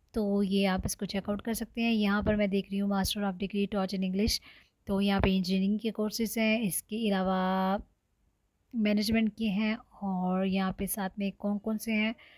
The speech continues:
वो भी यहाँ पर mention है। और यहाँ पर मैं यहाँ पर किसी भी course को यहाँ पर सिलेक्ट कर लेती हूँ और उसको यहाँ पर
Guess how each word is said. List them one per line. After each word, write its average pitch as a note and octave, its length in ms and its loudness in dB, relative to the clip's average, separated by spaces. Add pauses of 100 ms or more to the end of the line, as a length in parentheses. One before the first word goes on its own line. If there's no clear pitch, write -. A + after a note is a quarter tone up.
(180)
वो G#3 200 4
भी G#3 160 0
यहाँ F#3+ 300 0
पर A3 240 0
mention G3+ 460 -2
है। G3+ 120 0
और G3 140 0
यहाँ F#3 260 0
पर G#3+ 200 -4 (1300)
मैं A3+ 160 6
यहाँ G#3 320 4
पर G#3 200 2
किसी B3+ 320 0
भी A#3 180 4
course G3+ 340 0
को G#3+ 140 -4
यहाँ G3+ 180 2
पर F#3+ 100 2
सिलेक्ट - 240 -6
कर A3+ 80 -6
लेती A#3+ 220 -2
हूँ A#3 120 -2 (460)
और G#3+ 160 4
उसको G3+ 320 -2
यहाँ F#3 280 2
पर G#3+ 260 0